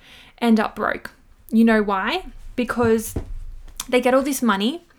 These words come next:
So that would be seen as a shortcut, right? You haven't spent all the time and years and energy and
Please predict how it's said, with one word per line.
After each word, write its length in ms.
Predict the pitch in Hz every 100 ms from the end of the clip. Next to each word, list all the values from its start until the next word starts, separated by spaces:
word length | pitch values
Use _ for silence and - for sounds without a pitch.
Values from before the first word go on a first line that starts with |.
| - - -
So 160 | - 262
that 180 | 226 226
would 140 | 254
be 180 | 294 302
seen 340 | 262 226 214
as 160 | 208 214
a 40 |
shortcut, 560 | 208 - 196 - - -
right? 240 | 208 190
You 120 | 226 226
haven't 240 | 233 226
spent 380 | 220 - 226 220
all 200 | - 233
the 120 | 247 247
time 360 | - 214 208
and 160 | 208 196
years 240 | 208 208
and 120 | 208
energy 500 | 208 208 208 208 202
and 300 | 202 202 185